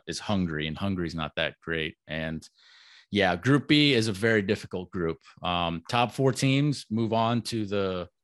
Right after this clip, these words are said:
round of sixteen knockout stage. Right now, I think I've got Germany finishing fourth in that group 'cause I think France, Slovenia,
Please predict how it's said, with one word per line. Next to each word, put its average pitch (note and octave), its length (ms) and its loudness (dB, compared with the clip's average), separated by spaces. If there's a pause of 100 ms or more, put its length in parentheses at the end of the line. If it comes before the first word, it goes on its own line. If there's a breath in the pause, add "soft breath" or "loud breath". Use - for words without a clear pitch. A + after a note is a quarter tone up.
round G#2 220 -2
of F#2 60 -2
sixteen A2 460 -2
knockout G2+ 400 0
stage. C3+ 500 0 (600 soft breath)
Right C3 160 4
now, D3+ 160 4
I C3+ 80 4
think B2+ 140 0
I've A#2 100 4
got G#2 200 2
Germany G#2 320 0
finishing F#2 440 -6
fourth - 580 -4
in F2+ 120 -6
that E2 180 -2
group F2+ 300 -2
'cause F#2 140 -6
I G2 80 -2
think G#2 280 -2
France, G#2+ 520 0
Slovenia, G2+ 720 0